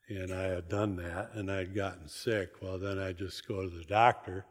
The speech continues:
and the doctor would diagnose it, and he'd give me some, some medicine, and I would take the medicine, it'd kill the bad guys off, I'd be okay.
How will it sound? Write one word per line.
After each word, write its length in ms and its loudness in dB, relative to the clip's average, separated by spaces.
and 100 -2
the 80 -2
doctor 420 4
would 200 -4
diagnose 680 -2
it, 100 -6
and 80 -10
he'd 220 -10
give 160 -4
me 140 -8
some, 320 -14
some 520 -10
medicine, 760 2
and 300 -6
I 100 -6
would 180 -8
take 300 -6
the 80 -10
medicine, 500 -2
it'd 220 -8
kill 240 -6
the 60 -6
bad 300 -6
guys 240 -8
off, 260 -10
I'd 80 -12
be 140 -2
okay. 340 -4